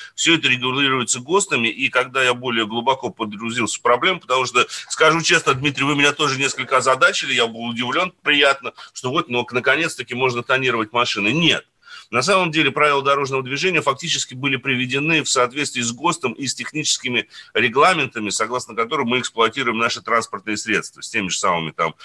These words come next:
общим регламентом техническим Евросоюза, еаза, краза, ну, в общем, белаза и всего остального, чего у нас там азом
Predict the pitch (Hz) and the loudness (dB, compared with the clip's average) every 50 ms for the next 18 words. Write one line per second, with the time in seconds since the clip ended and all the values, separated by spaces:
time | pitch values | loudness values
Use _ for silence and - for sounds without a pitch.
0 | - - - _ _ 113 110 107 - - 104 98 95 101 95 101 110 107 101 95 | -20 -20 -20 _ _ 0 0 0 0 0 -2 0 0 0 2 2 4 2 2 2
1 | 90 85 - 87 85 - - 87 - 98 95 82 - - - - 87 85 85 85 | -2 -6 -8 -10 -10 -12 -14 -12 -8 -6 -4 -4 -4 -4 -6 -6 -6 -6 -4 0
2 | 92 104 98 92 90 90 - - 104 101 104 104 139 185 196 175 143 143 127 117 | 2 2 2 2 2 0 0 2 2 2 2 2 0 0 0 0 2 2 2 4
3 | 107 110 110 117 131 151 165 170 160 135 135 135 131 117 - - 123 131 147 156 | 4 4 4 6 6 8 6 6 6 4 0 -2 -2 -2 -2 0 2 4 6 6
4 | 156 131 123 127 117 123 131 131 127 123 - 113 101 98 120 131 139 139 131 113 | 4 4 0 -2 -4 -2 -2 -2 -2 -4 -4 -4 -4 -2 0 2 4 4 2 2
5 | 110 107 - 120 117 117 113 107 - 113 113 113 117 113 104 92 - - 104 101 | 0 -4 -6 -4 -2 -2 -2 0 0 -2 -2 0 0 -2 -2 -4 -4 -4 -4 -2
6 | 101 98 95 85 - 92 92 98 98 90 82 82 78 | -2 -2 -2 -4 -4 -2 0 0 0 0 -2 -8 -14